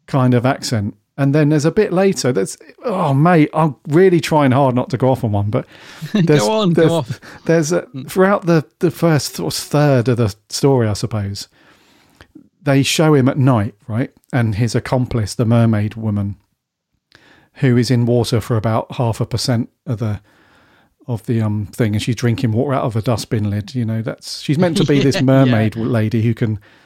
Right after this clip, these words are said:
Speaker 1: survive at the bottom of the ocean and stuff, and a character describes her with glistening skin and everything, but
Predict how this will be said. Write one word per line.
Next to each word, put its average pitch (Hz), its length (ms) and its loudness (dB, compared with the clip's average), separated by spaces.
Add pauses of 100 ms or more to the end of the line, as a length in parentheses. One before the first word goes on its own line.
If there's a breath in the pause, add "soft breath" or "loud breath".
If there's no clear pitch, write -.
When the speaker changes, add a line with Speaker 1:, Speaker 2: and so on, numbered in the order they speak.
Speaker 1:
survive 127 480 2
at 147 80 -2
the 131 80 0
bottom 135 240 -2
of 120 60 0
the 117 120 2
ocean 117 300 0
and 107 120 -2
stuff, - 340 -8
and 104 220 -4 (540 soft breath)
a - 60 -12
character 120 420 -2
describes 117 520 -2
her 113 140 2
with 113 160 0
glistening 117 480 0
skin 117 320 -2
and 107 100 2
everything, 107 420 -4
but 113 200 -8